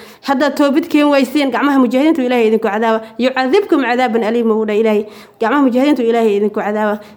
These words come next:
Biidnillaah. Waxaan kale aan idin leeyahay, intay goorgoor tahay toobad keena, mujaahidiinta isku soo dhiiba. Maanta waxaa noo muuqda tusaalihii Afghanistan. Gaalo cagta ayaa la marinayaa.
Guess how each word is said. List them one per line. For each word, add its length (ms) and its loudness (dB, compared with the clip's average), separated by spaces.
Biidnillaah. 680 0
Waxaan 240 -2
kale 180 -2
aan 120 2
idin 240 2
leeyahay, 400 2
intay 200 2
goorgoor 400 0
tahay 160 2
toobad 320 0
keena, 240 2
mujaahidiinta 340 2
isku 180 -4
soo 140 0
dhiiba. 280 -2
Maanta 340 0
waxaa 240 0
noo 180 2
muuqda 360 2
tusaalihii 440 0
Afghanistan. 680 -2
Gaalo 480 0
cagta 240 -2
ayaa 160 2
la 80 2
marinayaa. 460 2